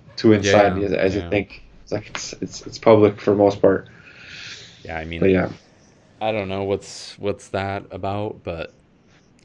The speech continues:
Speaker 2: it's definitely interesting, and I think we should, we should, like, you know, be careful, because I think it could get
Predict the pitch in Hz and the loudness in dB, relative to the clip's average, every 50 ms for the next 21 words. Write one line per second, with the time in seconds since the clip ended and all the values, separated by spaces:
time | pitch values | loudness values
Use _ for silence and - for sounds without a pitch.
0 | _ _ _ - 90 - - - 101 95 - - 101 92 92 67 85 90 87 85 | _ _ _ -16 -16 -14 -10 -8 -8 -8 -6 -8 -10 -10 -10 -10 -10 -10 -8 -8
1 | 85 82 85 82 - - - _ _ _ _ _ _ _ _ _ _ _ _ - | -8 -10 -12 -14 -16 -20 -20 _ _ _ _ _ _ _ _ _ _ _ _ -16
2 | - 90 87 - - 95 87 - - 87 87 85 85 82 82 80 80 80 80 - | -16 -16 -14 -14 -14 -14 -14 -14 -14 -12 -12 -12 -12 -14 -16 -16 -16 -18 -20 -20
3 | - _ - - _ _ _ _ _ _ _ _ _ _ _ _ _ - - - | -20 _ -20 -20 _ _ _ _ _ _ _ _ _ _ _ _ _ -18 -12 -12
4 | - - - - - - _ _ - _ - - 98 139 147 143 131 107 113 113 | -12 -10 -10 -14 -14 -14 _ _ -20 _ -12 -10 -6 -4 -4 -4 -6 -4 -4 -6
5 | 113 - 123 113 101 98 - _ _ - 107 110 104 - - 143 135 123 113 - | -4 -4 -6 -6 -6 -8 -16 _ _ -12 -8 -8 -8 -4 -2 -2 -2 -2 -6 -18
6 | _ _ _ _ - 110 107 107 104 98 92 - - 107 104 101 98 98 98 95 | _ _ _ _ -12 -8 -4 -4 -4 -6 -8 -14 -10 -10 -8 -8 -6 -8 -8 -10
7 | 90 90 101 104 95 - - - 107 120 120 - 139 135 135 120 104 98 - - | -12 -12 -12 -14 -12 -10 -6 -6 -6 -6 -6 -4 -4 -4 -4 -4 -8 -12 -10 -10
8 | 107 98 101 98 - - 110 110 107 98 95 - - - 110 107 101 98 104 95 | -8 -6 -6 -6 -6 -8 -10 -10 -10 -10 -12 -14 -12 -10 -10 -10 -8 -8 -8 -6
9 | 95 95 90 - | -6 -6 -8 -10